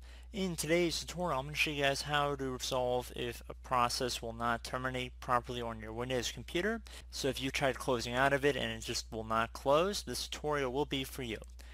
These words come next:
So we're gonna jump into it, and we're gonna start by left clicking on the start button one time. I'm gonna type in C M D.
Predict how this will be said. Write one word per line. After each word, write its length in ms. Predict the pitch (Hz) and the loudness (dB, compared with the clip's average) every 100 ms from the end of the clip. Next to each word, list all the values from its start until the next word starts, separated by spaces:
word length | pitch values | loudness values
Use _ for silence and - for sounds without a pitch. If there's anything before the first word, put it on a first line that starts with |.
| - - | -16 -10
So 260 | - 151 143 | 0 6 6
we're 180 | 139 147 | 4 0
gonna 180 | 156 | 0
jump 260 | 135 139 123 | 2 0 0
into 300 | 127 123 127 | -2 -2 -2
it, 100 | 117 | -2
and 160 | - 110 | -4 -2
we're 120 | 131 | -2
gonna 160 | 143 | 0
start 340 | 127 - 127 113 - | -2 2 0 0 2
by 340 | 107 101 107 | 4 4 -2
left 460 | 104 113 123 139 - | -4 4 4 4 2
clicking 400 | 151 147 156 143 | -2 -2 -4 -8
on 340 | 127 123 120 | -4 -2 -4
the 120 | 117 | -6
start 360 | 113 - 113 113 | -4 2 2 2
button 260 | 117 107 | 0 0
one 200 | 107 107 | -4 -10
time. 340 | 117 170 208 226 - - - - | -2 0 0 -4 -14 -16 -16 -12
I'm 80 | - | -6
gonna 140 | 175 | -2
type 260 | - 156 151 | 2 2 0
in 100 | 127 | 0
C 280 | - 139 | 0 0
M 160 | 123 113 | -2 0
D. 260 | 127 185 | 2 2